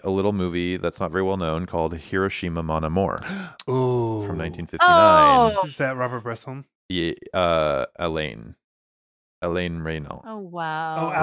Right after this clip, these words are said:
Speaker 2: Alain
Speaker 1: Renee.
Speaker 2: René,
Speaker 3: Hiroshima
Speaker 2: yeah.
Speaker 3: Mon Amour.
Speaker 1: Alain
Speaker 2: I,
Speaker 1: René.
Speaker 2: I haven't, you know what?
Speaker 3: Aw.
Speaker 2: Haven't seen that either.
Speaker 1: Um,
Speaker 3: What?
Speaker 2: Yeah.
Speaker 1: I also haven't seen, I started watching it,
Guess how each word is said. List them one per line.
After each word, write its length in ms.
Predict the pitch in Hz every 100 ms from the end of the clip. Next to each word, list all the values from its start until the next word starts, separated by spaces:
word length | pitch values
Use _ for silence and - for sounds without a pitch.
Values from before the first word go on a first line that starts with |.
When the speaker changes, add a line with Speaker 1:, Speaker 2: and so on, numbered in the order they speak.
| 165
Speaker 2:
Alain 100 | 151
Speaker 1:
Renee. 180 | 135 127
Speaker 2:
René, 160 | 123 123 120
Speaker 3:
Hiroshima 120 | 120 120
Speaker 2:
yeah. 60 | 233
Speaker 3:
Mon 160 | 226
Amour. 960 | 208 185 170 156 147 143 143 143 147 143
Speaker 1:
Alain 220 | 92 95
Speaker 2:
I, 400 | 95 170 233 226
Speaker 1:
René. 140 | 190 165 -
Speaker 2:
I 140 | 165 220
haven't, 360 | 220 208 139
you 60 | 175
know 80 | 185
what? 120 | 220
Speaker 3:
Aw. 140 | 135 135
Speaker 2:
Haven't 300 | 160 175 202
seen 220 | 214 214
that 140 | 214
either. 400 | 214 165 127 123 - _ _ -
Speaker 1:
Um, 500 | 90 85 82 80 175
Speaker 3:
What? 460 | 208 381 539 -
Speaker 2:
Yeah. 180 | 160 175 165
Speaker 1:
I 80 | 101
also 380 | - 98 - 98
haven't 240 | 90 87 82
seen, 180 | 92
I 100 | 85
started 320 | 85 - 95 90
watching 320 | 85 - 87
it, 220 | 80 64